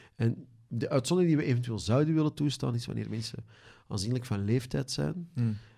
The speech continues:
Speaker 1: Eh, of wanneer er echt, eh, eh, onderliggende aandoeningen zijn, dat je andere ziektes hebt en zo. Dus
Speaker 2: Ja.
Speaker 1: dat, eh, dat waren dingen waar we eventueel wel enig begrip voor konden hebben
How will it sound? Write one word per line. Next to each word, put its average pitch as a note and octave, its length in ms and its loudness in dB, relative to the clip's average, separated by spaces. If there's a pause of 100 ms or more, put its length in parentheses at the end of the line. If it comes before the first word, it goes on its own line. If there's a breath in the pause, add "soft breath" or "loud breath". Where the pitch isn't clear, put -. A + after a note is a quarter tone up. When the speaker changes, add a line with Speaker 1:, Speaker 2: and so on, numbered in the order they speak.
Speaker 1:
Eh, A2+ 180 0
of A#2+ 260 -4
wanneer A#2 300 2
er G#2+ 120 -4
echt, - 300 -6 (140)
eh, G#2+ 200 -2 (180)
eh, F#2 200 -2 (340)
onderliggende A2+ 580 0
aandoeningen G2+ 440 -4
zijn, F#2 120 -6
dat G2 120 -8
je - 80 -18
andere G2 260 -8
ziektes - 380 -10
hebt - 200 -12
en - 100 -10
zo. - 200 -10
Dus - 280 -12 (140)
Speaker 2:
Ja. G#2 260 -8 (100)
Speaker 1:
dat, G#2+ 220 -6
eh, G#2 80 -6 (400)
dat A2 120 2
waren A2 240 2
dingen A2 200 4
waar G#2+ 160 4
we - 80 0
eventueel A2+ 600 0
wel A2 380 0
enig A#2+ 260 0
begrip G2 280 -2
voor - 160 -10
konden D3 300 2
hebben F3+ 260 0